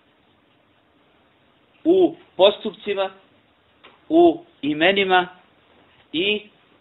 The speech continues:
atributima. S druge strane, Ovim riječima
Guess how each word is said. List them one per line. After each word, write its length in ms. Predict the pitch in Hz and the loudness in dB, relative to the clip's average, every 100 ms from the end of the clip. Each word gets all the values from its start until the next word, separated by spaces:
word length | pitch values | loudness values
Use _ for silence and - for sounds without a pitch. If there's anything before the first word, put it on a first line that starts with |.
| _ - | _ -8
atributima. 840 | 139 - 131 123 139 139 123 110 - _ _ _ _ _ _ _ _ _ _ _ _ _ _ _ _ _ _ _ _ _ _ _ _ _ - | -8 -8 -10 -6 -8 -8 -10 -14 -16 _ _ _ _ _ _ _ _ _ _ _ _ _ _ _ _ _ _ _ _ _ _ _ _ _ -20
S 80 | 127 | -12
druge 340 | 190 269 285 262 | -8 -2 -2 -2
strane, 540 | 247 220 214 190 139 - _ _ _ _ _ _ _ _ - | -2 0 0 -2 -4 -8 _ _ _ _ _ _ _ _ 4
Ovim 380 | 240 294 277 | 6 6 2
riječima 680 | 240 185 165 160 208 208 214 | 0 2 2 0 -4 -4 -6